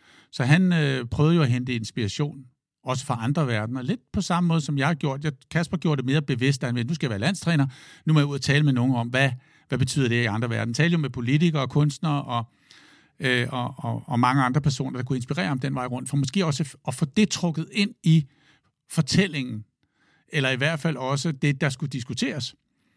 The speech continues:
Øh, også med spillerne om, hvad, hvad betyder at være det rigtige sted? Hvad betyder det at være i landsholdshuset?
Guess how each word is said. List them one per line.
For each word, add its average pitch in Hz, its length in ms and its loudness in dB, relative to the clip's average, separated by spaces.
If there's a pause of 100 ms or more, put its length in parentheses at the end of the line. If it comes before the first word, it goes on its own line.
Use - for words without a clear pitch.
(260)
Øh, 113 540 0
også 139 220 -2
med 139 80 0
spillerne 147 380 4
om, 127 140 0
hvad, 143 320 2
hvad 139 160 2
betyder 156 440 -2
at 131 60 -4
være 117 160 -4
det 120 100 -10
rigtige 113 260 -10
sted? - 180 -14 (800)
Hvad 147 280 4
betyder 160 400 0
det 139 100 -2
at 120 60 -2
være 113 120 -4
i 117 40 -6
landsholdshuset? - 760 -12